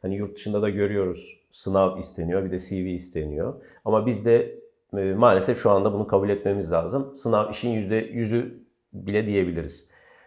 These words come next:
Dolayısıyla sınav çok önemli. Öğrencilerin de mecburen sınava çalışmaları lazım ama gerçekten bu kimyalarını bozuyor.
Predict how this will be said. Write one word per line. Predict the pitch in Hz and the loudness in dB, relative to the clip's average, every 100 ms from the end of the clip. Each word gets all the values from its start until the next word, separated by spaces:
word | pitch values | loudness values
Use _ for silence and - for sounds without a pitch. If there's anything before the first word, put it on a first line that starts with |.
| _ | _
Dolayısıyla | 107 117 123 123 123 | 4 6 4 2 0
sınav | 123 113 110 | 2 4 4
çok | 107 110 | 4 0
önemli. | 95 90 87 113 147 - - - - - | 2 2 0 0 -2 -4 -18 -20 -8 2
Öğrencilerin | 107 117 113 120 131 127 | 6 8 6 4 4 6
de | |
mecburen | 131 120 110 127 | 6 4 4 4
sınava | 127 117 117 | 6 6 6
çalışmaları | 123 110 - 117 117 | 4 -2 2 6 6
lazım | 113 110 | 6 4
ama | 131 113 | 4 4
gerçekten | 110 - 95 - 101 101 | 4 2 -2 0 2 0
bu | - | -4
kimyalarını | 104 98 92 90 98 | 0 2 4 2 0
bozuyor. | 90 82 82 78 | 0 -2 -2 -4